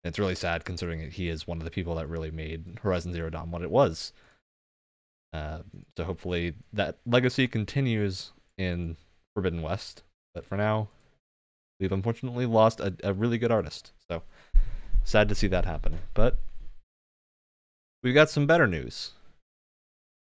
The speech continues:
All right, we got some, some nice things. So normally a demotion of someone in a game studio probably wouldn't be considered nice news,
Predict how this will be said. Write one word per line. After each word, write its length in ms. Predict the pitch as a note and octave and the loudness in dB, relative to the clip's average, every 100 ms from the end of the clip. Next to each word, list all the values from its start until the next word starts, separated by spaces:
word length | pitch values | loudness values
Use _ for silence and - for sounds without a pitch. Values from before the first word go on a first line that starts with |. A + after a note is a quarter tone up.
| - | -4
All 60 | G2+ | 4
right, 200 | A#2 D#3 | 4 4
we 140 | C3 | 0
got 160 | C3 C3+ | 2 2
some, 240 | - C#3 | 2 -4
some 160 | B2 C#3 | -2 0
nice 320 | C#3 G3 - | 2 0 -2
things. 460 | - C#2+ G1+ - - _ _ _ _ _ _ _ _ - | -6 -6 -8 -16 -18 _ _ _ _ _ _ _ _ 4
So 260 | B2+ B2 B2+ | 6 6 4
normally 640 | C#3 A3+ G#3+ E3 C3+ A#2+ | 2 4 4 4 4 2
a 120 | G#2+ | 0
demotion 800 | F#2+ A#2+ C#3 A2+ A2+ - E2+ D#2+ | 0 0 2 4 4 2 -4 -8
of 160 | - F2+ | -10 -6
someone 260 | G#2+ G2 | -4 -2
in 60 | F#2 | -4
a 60 | F2+ | -2
game 240 | F#2+ F#2 | -2 -2
studio 260 | - F2 E2+ | -2 -2 2
probably 240 | B2+ E3 | 2 2
wouldn't 240 | B2+ B2 | 2 0
be 80 | A#2 | 0
considered 400 | G#2 F#2+ G#2 F2+ | -2 0 0 0
nice 260 | F2 E2+ - | -2 -6 -8
news, 360 | E2 G1+ - | -12 -12 -16